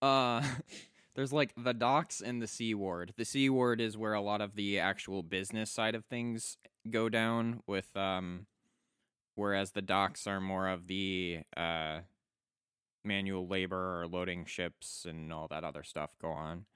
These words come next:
Um, the Seaward is very wealthy. It's where most of the people that own kind of the, the seafaring trades empires live. Um,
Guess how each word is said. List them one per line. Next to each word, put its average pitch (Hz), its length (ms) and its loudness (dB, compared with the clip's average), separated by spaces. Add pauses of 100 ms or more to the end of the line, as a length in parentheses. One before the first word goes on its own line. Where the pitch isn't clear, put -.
(500)
Um, 95 580 0 (160)
the 110 80 0
Seaward 117 420 2
is 95 180 -4 (160)
very 92 640 -2
wealthy. 80 460 -2
It's - 160 -8
where 92 260 0
most 90 400 -2
of 92 180 -4
the 85 460 0 (100)
people 95 340 -4
that 90 240 0
own 87 420 -8
kind 90 200 -4
of 90 100 -6
the, 82 400 -2 (160)
the 104 80 -4
seafaring 90 920 -2
trades 95 440 -2
empires 101 640 -2
live. 113 340 0 (720)
Um, 92 600 -4